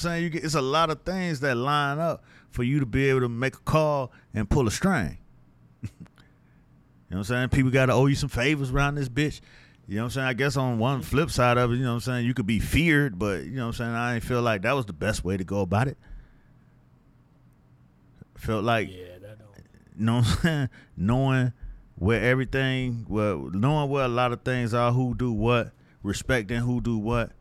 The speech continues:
Speaker 1: will help you connect with people, you know? And,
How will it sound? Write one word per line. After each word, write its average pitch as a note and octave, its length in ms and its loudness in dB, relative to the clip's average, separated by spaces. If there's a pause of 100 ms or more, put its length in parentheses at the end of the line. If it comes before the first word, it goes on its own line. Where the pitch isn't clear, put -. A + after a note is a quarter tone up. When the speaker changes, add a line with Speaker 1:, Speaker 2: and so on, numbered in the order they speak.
(1000)
Speaker 1:
will G2+ 160 -4
help A#2+ 280 0
you A2+ 400 -2
connect A#2 420 -2
with G#2+ 180 -6
people, - 340 -6 (640)
you D#2 80 -14
know? G#2 260 -4 (460)
And, G2 460 -4